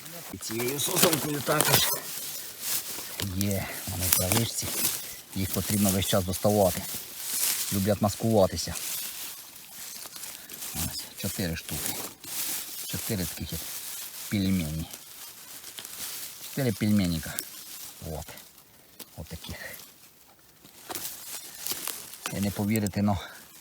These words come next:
кошик наповнюється просто шаленою швидкістю. Тому що майже не ходиш, тільки ріжеш.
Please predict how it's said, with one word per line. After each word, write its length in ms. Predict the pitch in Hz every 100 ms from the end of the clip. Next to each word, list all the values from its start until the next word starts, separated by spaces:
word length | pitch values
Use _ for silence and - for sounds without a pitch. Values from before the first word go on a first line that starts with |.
| - - - - -
кошик 320 | 123 113 110
наповнюється 760 | 113 104 117 113 110 107 107 95 - - - - - - - -
просто 440 | - 113 104 -
шаленою 460 | - 101 98 95 92
швидкістю. 540 | - 90 - 87 - - - - - - - - - - - - - - - -
Тому 220 | 110 107 107
що 180 | 107 87 - - - - - -
майже 360 | 117 123 117
не 120 | 117 107
ходиш, 440 | 139 147 113 - - - - - - - -
тільки 240 | 104 131
ріжеш. 440 | 120 104 85 78